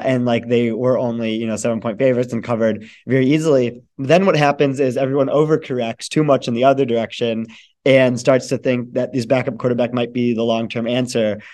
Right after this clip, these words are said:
for this team. And so that's what we kinda saw in this game where, you know, Mike White didn't play awful. Like, he didn't get down to Zach Wilson number, numbers, but he still didn't play great. And it took him, you know, until the second half to really get going in this game.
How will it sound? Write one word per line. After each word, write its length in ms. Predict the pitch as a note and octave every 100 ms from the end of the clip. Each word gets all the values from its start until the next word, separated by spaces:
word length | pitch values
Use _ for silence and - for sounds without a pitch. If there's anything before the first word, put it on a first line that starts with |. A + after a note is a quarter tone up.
| - -
for 160 | C#3
this 180 | C3+ C3
team. 460 | - B2+ C#3 D#3 - _ _ D#3+
And 80 | C#3+
so 80 |
that's 240 | D#3 D#3+ F3
what 100 | D#3+
we 80 | C#3+
kinda 200 | D3+ C3+
saw 140 | C#3+
in 40 | B2+
this 180 | D3+
game 240 | - C3+ B2+
where, 300 | B2 A#2 - - _
you 80 | C#3+
know, 80 | C#3
Mike 240 | D#3 D#3
White 260 | D3 D3 C#3+ - -
didn't 400 | B2 C#3 C3+ -
play 300 | - C#3+ B2
awful. 460 | - G#2 - E3 F3
Like, 160 | C#3+
he 80 | -
didn't 360 | A#2+ B2 B2 B2+
get 180 | C3+ C3+
down 180 | C3
to 80 | A#2+
Zach 240 | A#2 A#2 A2+
Wilson 320 | G#2+ B2 C#3
number, 420 | C#3+ D3+ E3 E3
numbers, 380 | D3 D3+ F3 D#3+
but 340 | C3 B2 - - _ _ _ _ _ _
he 120 | C#3+
still 220 | C3+ D3+ D#3
didn't 160 | D#3
play 160 | D3+ C3+
great. 460 | G#2+ A#2+ A2+ A2+ - _ _ -
And 300 | C3+ B2+ B2+
it 160 | B2+
took 200 | - D3+
him, 240 | D3+ C#3 C3+
you 80 | B2+
know, 180 | B2
until 520 | A#2 - B2+ A#2+ A#2+ - - -
the 80 |
second 280 | B2 C3+ C3
half 220 | B2+ C3 -
to 80 |
really 220 | A#2+ A#2+ A2+
get 160 | A#2
going 280 | B2+ C3+ D3+
in 60 | B2+
this 140 | A2+
game. 420 | A#2+ A2 A2 -